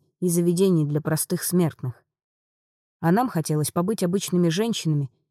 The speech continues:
и отдохнуть от королевской ответственности.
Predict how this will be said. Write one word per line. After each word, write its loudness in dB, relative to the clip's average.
и -2
отдохнуть 0
от -8
королевской 0
ответственности. -6